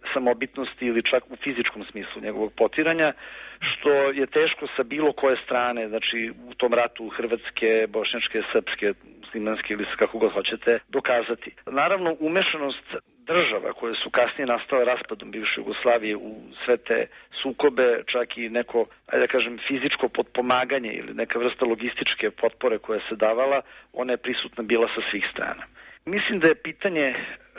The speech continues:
nekog, da kažem, pomirenja na prostoru bivše Jugoslavije i jednog respektivnog odnosa prema žrtvama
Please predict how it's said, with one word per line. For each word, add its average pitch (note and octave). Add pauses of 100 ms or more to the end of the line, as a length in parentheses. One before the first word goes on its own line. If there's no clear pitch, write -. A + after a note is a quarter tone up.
nekog, C#3+ (480)
da -
kažem, C#3+
pomirenja C3
na G#2+
prostoru A#2+
bivše A#2
Jugoslavije B2
i A#2
jednog B2
respektivnog C3+
odnosa B2+
prema A#2+
žrtvama D3